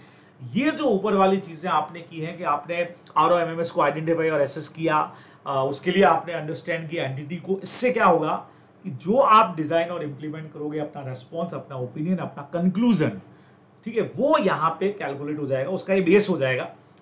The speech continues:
एसएस, आरओएमएमएस के base पे। तो response का मतलब हमारा opinion, हमारा conclusion, तो ये उसके लिए एक basis अपने को provide करेगा। और this will help the auditor to reduce the आरओएमएमएस to an acceptable low level। अच्छा, आप इसको ऐसे भी समझ सकते हो,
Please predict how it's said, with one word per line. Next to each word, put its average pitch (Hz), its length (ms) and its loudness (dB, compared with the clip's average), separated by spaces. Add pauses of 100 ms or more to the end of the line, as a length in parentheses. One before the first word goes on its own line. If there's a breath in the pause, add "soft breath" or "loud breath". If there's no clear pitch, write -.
एसएस, 160 380 -6
आरओएमएमएस 151 640 0
के 165 100 -12
base 143 220 -10
पे। 214 140 0 (440 loud breath)
तो 254 80 2
response 196 520 2
का 247 100 2
मतलब 220 240 0
हमारा 180 320 4
opinion, 185 480 2
हमारा 160 200 2
conclusion, 151 480 -6
तो - 480 -16
ये 170 200 0
उसके 208 320 -2
लिए 208 100 4
एक 180 100 -4
basis 196 280 0
अपने 170 240 0
को 165 100 -8
provide 139 340 -8
करेगा। 127 340 -6 (400 soft breath)
और 262 340 6
this 180 240 0
will 190 140 4
help 151 340 -6
the - 140 0
auditor 139 440 -8
to 139 120 -8
reduce 143 280 -4
the 151 100 -8
आरओएमएमएस 135 600 -4
to 147 60 -16
an 151 120 -12
acceptable 165 500 -10
low 185 120 0
level। 117 200 -6 (360 loud breath)
अच्छा, 226 140 2
आप 220 160 2
इसको 220 180 -4
ऐसे 208 180 0
भी 214 100 -4
समझ 165 220 -6
सकते 123 200 -8
हो, 170 140 -8